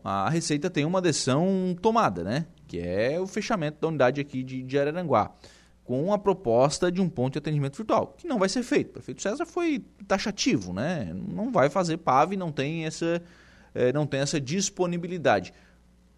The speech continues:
Fato que foi, inclusive, reconhecido pelo delegado da Receita Federal, Douglas Barbosa Lucas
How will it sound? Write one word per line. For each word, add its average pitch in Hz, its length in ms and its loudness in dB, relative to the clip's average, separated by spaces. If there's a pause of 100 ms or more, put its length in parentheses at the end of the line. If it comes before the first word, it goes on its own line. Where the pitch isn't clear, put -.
(600)
Fato - 420 0
que - 100 -16
foi, 220 180 8
inclusive, 208 360 0
reconhecido 226 640 0
pelo 156 160 -2
delegado 127 480 4
da 117 120 4
Receita 113 340 -4
Federal, 107 480 2
Douglas 107 300 -2
Barbosa 98 400 0
Lucas - 580 -16